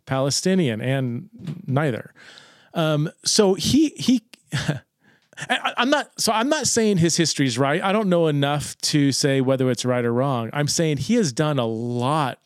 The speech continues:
of groundwork. And so some of the critiques I saw saying, "Oh, he got this wrong, he got that wrong," or half the time they didn't even say what he got wrong. It's like, "His history is wrong," you know, whatever. I'm like, "Well, have you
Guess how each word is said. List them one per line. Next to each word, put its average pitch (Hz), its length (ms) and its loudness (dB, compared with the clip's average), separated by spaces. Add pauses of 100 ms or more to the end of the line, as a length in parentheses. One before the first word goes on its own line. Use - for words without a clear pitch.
(160)
of 127 460 -2 (240)
groundwork. 120 640 0 (680)
And 156 280 0
so - 140 0
some 247 240 2
of 285 60 0
the 185 80 2
critiques - 420 -2
I 135 80 2
saw 120 420 0
saying, 113 340 -4
"Oh, 110 40 -2
he 151 80 2
got 180 200 0
this 151 200 -2
wrong, 147 220 0
he 147 60 0
got 143 160 -2
that 143 140 0
wrong," 135 300 0
or 139 120 0
half 165 240 -2
the 311 100 0
time 151 160 0
they 139 80 0
didn't 139 80 2
even 127 160 0
say 131 200 0
what 120 220 0
he 123 80 0
got 110 180 -2
wrong. 123 220 -2
It's 107 100 -4
like, 113 80 -8
"His 208 220 2
history 147 300 0
is 113 100 -2
wrong," 107 220 -4
you 110 80 -4
know, 110 80 0
whatever. 117 420 -2
I'm 151 260 0
like, 165 180 0 (420)
"Well, 220 280 0 (440)
have 170 240 0
you 285 480 4